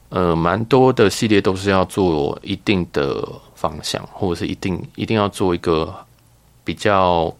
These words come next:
高大上的东西，或者是包装成高大上的东西，即使里面是，呃，聊天等等的，但是其实它都会先包装成一个另外一个比较重-，比较看起来很，很学习的东西啊，或者是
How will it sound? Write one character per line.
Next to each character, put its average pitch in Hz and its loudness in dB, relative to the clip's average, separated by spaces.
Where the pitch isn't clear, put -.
高 95 2
大 92 2
上 82 -6
的 - -8
东 - -10
西， - -14
或 117 -6
者 98 -4
是 98 -6
包 101 0
装 101 -2
成 - -12
高 87 -4
大 80 -2
上 - -8
的 - -10
东 - -12
西， - -12
即 107 -4
使 120 0
里 82 0
面 92 -4
是， 90 -2
呃， 87 0
聊 90 2
天 117 0
等 95 -2
等 92 -2
的， 67 -10
但 110 2
是 104 -4
其 95 -6
实 95 -4
它 95 -2
都 95 2
会 95 2
先 92 -4
包 85 0
装 87 -2
成 - -8
一 92 -8
个 95 -4
另 92 -4
外 87 0
一 82 -4
个 87 -6
比 - -12
较 82 -2
重-， - -8
比 - -10
较 113 0
看 147 -4
起 - -2
来 82 2
很， 90 -4
很 - -6
学 101 0
习 98 -4
的 98 0
东 92 -2
西 92 -6
啊， 85 -2
或 101 -8
者 82 -6
是 95 -4